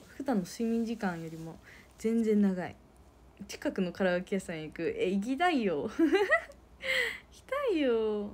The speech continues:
ナイトクルージング、あ、行ってきたんだ。いいね。そう、剥がししてもいいよ。全然するよ。<laughs> そう、勉強か。まあまあ、ちょっ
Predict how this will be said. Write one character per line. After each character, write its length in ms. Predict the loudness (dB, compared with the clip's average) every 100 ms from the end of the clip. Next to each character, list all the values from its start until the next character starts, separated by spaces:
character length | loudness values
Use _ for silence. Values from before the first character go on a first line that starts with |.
| -12 -4
ナ 200 | -2 0
イ 60 |
ト 80 | -2 0
ク 80 |
ル 60 | -2
ー 40 | 0
ジ 40 |
ン 40 | 8
グ、 60 |
あ、 160 | 8 8
行 120 | 0
っ 40 | 0
て 80 | 0
き 100 | 2
た 180 | 0
ん 120 | 0 -4
だ。 140 | -10 -8
い 120 | -4
い 40 | -2
ね。 400 | -2 -2 -6 -10 -14 -20 -20 -20 -20
そ 300 | -20 -16 -10
う、 140 | -10 -8
剥 200 | -4 0
が 120 | 2
し 160 | 4
し 60 | 2
て 240 | 4 4 8
も 140 | 8
い 360 | 8 2 0 -2
い 40 |
よ。 80 | -2 -2 -2 -2
全 140 | 2 4
然 100 | 6 6 8
す 760 | 8 10 10 8 4 -4 -8 -2
る 60 |
よ。 140 | -2 -4
<laughs> 0 | -6 -4 -2 -4 -4 -6 -10 -16
そ 280 | -20 -12 -6
う、 460 | -4 -6 -6 -10 -10
勉 340 | -10 -10 -12 -14
強 360 | -10 -6 -4 -4 -6
か。 380 | -6 -4 -4 -4
ま 480 | -4 -4 -6 -10 -10
あ 40 | -12
ま 260 | -10 -8 -8
あ、 40 |
ち 140 |
ょ 20 |
っ 40 | -6